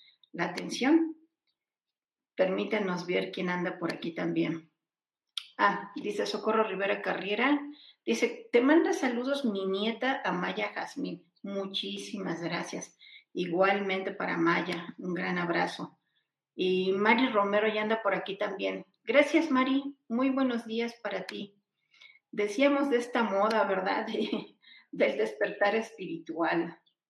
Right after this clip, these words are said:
y de cursos y etcétera. Realmente el tem-, el tema de hoy que nos va a platicar aquí Miquel es si ese camino espiritual que yo estoy eligiendo es el correcto.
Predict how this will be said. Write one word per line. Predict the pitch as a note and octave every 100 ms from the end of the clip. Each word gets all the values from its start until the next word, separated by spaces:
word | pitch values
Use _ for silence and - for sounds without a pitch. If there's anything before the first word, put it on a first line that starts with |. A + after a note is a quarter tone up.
| _ _ -
y | F#3
de | F#3 F#3
cursos | F#3+ G3+ G#3+ A3 G#3+ G3+ E3+ -
y | E3 D#3 D3+ D#3 D#3 D3+ D#3 D#3+
etcétera. | D#3+ G3+ - E3+ D3+ - _ _ _ _ - - _ -
Realmente | A3 C#4 C#4+ B3+ - B3
el | -
tem-, | A3+ G#3+
el | A3 A3
tema | C4 D4 C#4
de | A3 G3
hoy | G3+ A3 G#3+
que | F#3+
nos | F3 F3 F3
va | F3 F3
a | E3+
platicar | F3 E3+ - E3
aquí | E3 - F3
Miquel | E3+ E3+ F#3 F3+
es | G3+ A3 - - _ _ _ _
si | - - C4 D#4
ese | E4 G4
camino | - G#3+ G3 G#3+ C4
espiritual | - - - F3 - G3+ G#3+
que | G#3 F#3
yo | G#3+
estoy | - G#3 G#3
eligiendo | G3 F3 - - F#3 F#3 G3 G3+ -
es | A3 A3+
el | - -
correcto. | F#3+ F3+ G3+ A3 - - F3 -